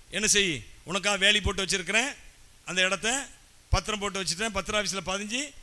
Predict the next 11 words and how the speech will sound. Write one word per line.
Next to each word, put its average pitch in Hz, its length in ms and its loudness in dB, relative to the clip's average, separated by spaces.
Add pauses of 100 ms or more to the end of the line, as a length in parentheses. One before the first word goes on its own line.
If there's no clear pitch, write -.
(140)
உன் 175 180 -8
பேரில் 202 360 0
பதிஞ்சு 202 240 0
வச்சிருக்கிறேன், 190 480 -4 (300)
நீ 175 100 0
என்ன 208 120 2
செய், 202 280 2
போய் 247 200 8
அங்கே 202 140 0
போய் 254 220 6 (600)
உட்காந்துக்கோ, 196 500 4